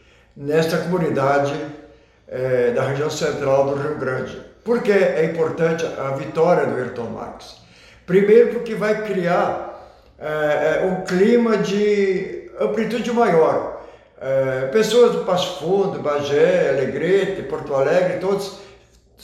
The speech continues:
es-, permanentemente em contato conosco para saber como é que está a candidatura, se há possibilidade, porque uma vitória vai representar a, a eleição do primeiro candidato a prefeito separatista desde os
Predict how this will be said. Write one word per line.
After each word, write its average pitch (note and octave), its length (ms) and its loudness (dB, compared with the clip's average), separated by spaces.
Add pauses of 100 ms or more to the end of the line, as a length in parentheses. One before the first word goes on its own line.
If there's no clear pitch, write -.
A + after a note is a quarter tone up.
es-, - 180 -10
permanentemente G#3+ 920 0
em F#3 60 -2
contato E3+ 640 -2
conosco D#3+ 560 0
para D3+ 220 -6
saber D#3+ 380 -6
como D3+ 160 -6
é D#3 60 0
que D#3 80 -4
está D3 200 -4
a D3 40 -2
candidatura, C#3+ 1080 0
se - 160 -6
há F3+ 100 2
possibilidade, C#3+ 920 -2 (340)
porque E3+ 240 -2
uma C4 220 2
vitória F3+ 640 0
vai D#3+ 240 0
representar F3 800 -2 (520)
a, D3 360 0
a F#3 60 6
eleição G3+ 580 2
do G3 180 0
primeiro G#3+ 1000 0
candidato F3+ 760 0
a E3+ 40 -2
prefeito E3 720 -2
separatista F3 1040 -2
desde G#3+ 500 2
os - 100 -4